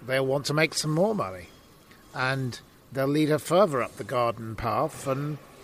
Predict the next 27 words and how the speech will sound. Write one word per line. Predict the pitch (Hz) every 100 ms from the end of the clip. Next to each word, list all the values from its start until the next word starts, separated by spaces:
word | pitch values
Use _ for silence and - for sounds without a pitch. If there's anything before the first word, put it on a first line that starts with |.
| - - - -
they'll | 147 139
hope | 147 170
that | 156 135
they | 147
get | 143 151
a | 139
better | 160 147
judge, | 131 190 - - - - - - - - -
'cause | 139
it's | 151 139
all | 170 165
about | 139 139 123
who |
you | 143 127
get. | 135 185 - - - - - - - - -
And | 131 147
at | 131
the, | 147 139
the | 127 135
moment, | 143 180 139 117 127
she's | - 131
got | - 131
a |
judge | 110 139 120 107 -
that | 131
she's | - 127
annoyed. | 117 113 123 85 80